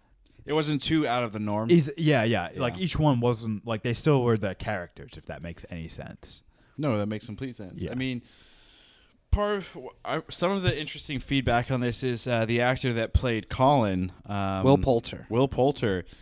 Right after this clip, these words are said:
Speaker 1: He was, unfortunately, in this day and age, uh, bullied on the internet, and then
Speaker 2: For what?
Speaker 1: ultimately, um, decided to take a break and say, you know, "I'm good with the Twitter stuff right now." And he, basically, he was kind of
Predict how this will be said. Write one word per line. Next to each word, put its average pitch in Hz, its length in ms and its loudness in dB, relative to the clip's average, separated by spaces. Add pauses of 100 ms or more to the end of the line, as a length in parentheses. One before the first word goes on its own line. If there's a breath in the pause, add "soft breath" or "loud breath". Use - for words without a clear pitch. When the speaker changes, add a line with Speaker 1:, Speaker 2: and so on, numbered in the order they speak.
(120)
Speaker 1:
He 139 200 -4
was, 131 500 2
unfortunately, 143 720 0
in 131 60 4
this 139 140 0
day 113 220 0
and 110 80 2
age, 110 460 -2
uh, 101 560 -2 (680)
bullied 127 540 4
on 110 120 0
the 110 140 -2
internet, 98 440 2 (180)
and 107 140 -2
then 107 140 -2
Speaker 2:
For 85 80 -2
what? 117 100 2
Speaker 1:
ultimately, 113 840 2
um, 98 560 -2 (420)
decided 110 380 -2
to 110 100 -8
take 104 200 -6
a 104 40 -4
break 107 300 -2
and 101 140 -4
say, 101 140 -4
you 101 160 -2
know, 98 240 0
"I'm 98 160 -4
good 104 200 -4
with 98 140 -6
the 98 80 -6
Twitter 110 320 -4
stuff 90 280 -10
right 90 160 -8
now." 92 240 -4 (480 soft breath)
And 135 200 -2
he, 147 80 -4
basically, 170 560 0
he 143 80 2
was 139 120 2
kind 135 180 0
of 104 120 -2